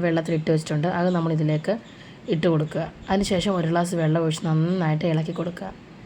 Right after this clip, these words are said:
നന്നായി ഇളക്കി കൊടുത്തതിന് ശേഷം ആവശ്യത്തിനുള്ള പച്ചമുളകും അതിലേക്ക് ഇട്ട് കൊടുത്ത് ആവശ്യത്തിനുള്ള ഉപ്പ്,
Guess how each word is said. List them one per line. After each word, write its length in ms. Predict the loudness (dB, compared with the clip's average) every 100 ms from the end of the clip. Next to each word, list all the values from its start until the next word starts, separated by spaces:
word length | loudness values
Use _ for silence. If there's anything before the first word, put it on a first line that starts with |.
| -20 -18 -16 -8 -2
നന്നായി 320 | 0 2 4 4
ഇളക്കി 220 | 2 2
കൊടുത്തതിന് 360 | 2 2 0 0 0
ശേഷം 280 | -2 -2 -4 -8 -20 -8 -2
ആവശ്യത്തിനുള്ള 560 | 0 0 -2 0 2 2 0
പച്ചമുളകും 500 | -2 0 2 2 2
അതിലേക്ക് 320 | 2 0 0 -2
ഇട്ട് 120 | 2 2
കൊടുത്ത് 300 | 2 0 -2 -4 -18 -6 2
ആവശ്യത്തിനുള്ള 580 | 2 2 0 0 4 4 2
ഉപ്പ്, 320 | -2 2